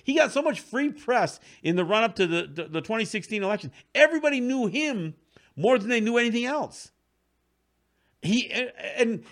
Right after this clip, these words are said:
and it's not because he's, like, some sort of media genius. He's the buffoon. But you know what?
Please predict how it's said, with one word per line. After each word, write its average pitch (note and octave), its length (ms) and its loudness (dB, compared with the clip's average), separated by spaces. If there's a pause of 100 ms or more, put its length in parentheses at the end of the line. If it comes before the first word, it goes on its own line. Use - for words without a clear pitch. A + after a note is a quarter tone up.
(120)
and A#3 120 0
it's G#3 80 -4
not F#4 240 4
because A#3 240 2
he's, G3+ 200 0
like, F#3+ 180 2
some F#3 260 0
sort F3+ 180 2
of C#3+ 80 4
media C#3+ 380 -2
genius. C#3 640 -2 (180)
He's A#3+ 180 0
the B3 100 4
buffoon. G3+ 760 0 (720)
But C#3+ 180 -2
you D#3+ 60 2
know G3+ 120 4
what? C#4 280 0